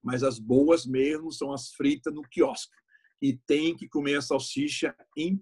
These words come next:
pé com cerveja, né? E aí é um truquezinho meio estranho, porque a salsicha muitas vezes tem um preço dois euros e cinquenta, né? E os turistas depois reclamam, que pensam que é tipo assim uma, uma cilada, mas não é. Eu falo, gente,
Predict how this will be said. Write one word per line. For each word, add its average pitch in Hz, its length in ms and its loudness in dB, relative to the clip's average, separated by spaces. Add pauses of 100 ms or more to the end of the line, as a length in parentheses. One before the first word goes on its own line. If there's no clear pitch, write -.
pé 170 440 4 (280)
com 165 180 2
cerveja, 123 840 2 (280)
né? 131 400 -8 (340)
E 147 120 4
aí 151 320 6
é 185 80 4
um 185 380 -4 (180)
truquezinho 190 680 0
meio 180 180 -4
estranho, 170 640 -4
porque 202 240 -2
a 156 60 2
salsicha 156 520 -6
muitas 147 220 -4
vezes 143 160 -4
tem 151 100 -2
um 127 100 -8
preço 160 680 2 (340)
dois 139 420 4
euros 147 280 0
e 143 60 -4
cinquenta, 160 800 -4 (120)
né? 165 320 -2 (260)
E - 100 0
os 320 80 0
turistas 156 360 0
depois 160 240 0
reclamam, 160 560 0
que - 120 -4
pensam 127 400 -4
que 139 120 0
é 127 40 4
tipo 131 280 -2
assim 131 260 -2
uma, 120 460 -2 (300)
uma 120 220 -2
cilada, 139 680 2
mas 127 280 -2
não 147 240 -2
é. 160 180 0
Eu 139 80 -2
falo, 139 320 -6
gente, 143 400 -4